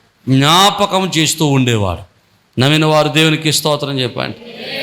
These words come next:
హల్లెలూయా. పరిశుద్ధాత్ముడు ఏం చేసేవాడు? జ్ఞాపకం చేసేవాడు. నన్ను ఈ మాటలు చెప్పనివ్వండి.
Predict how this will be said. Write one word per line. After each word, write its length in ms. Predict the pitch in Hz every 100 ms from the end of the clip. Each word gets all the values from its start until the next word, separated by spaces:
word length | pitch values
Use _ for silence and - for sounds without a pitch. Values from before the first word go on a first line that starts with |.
| - 113
హల్లెలూయా. 680 | 151 185 185 190 196 180 123 - - - 165
పరిశుద్ధాత్ముడు 600 | 196 214 233 226 226 220
ఏం 140 | 220
చేసేవాడు? 540 | 220 220 220 226 320 277 - _ _ _ 131
జ్ఞాపకం 800 | 139 185 226 294 294 294 302
చేసేవాడు. 560 | 294 277 277 277 262 - - - _ -
నన్ను 140 | 247 262
ఈ 40 |
మాటలు 400 | 262 311 294 277
చెప్పనివ్వండి. 800 | 277 277 277 247 185 165 233 208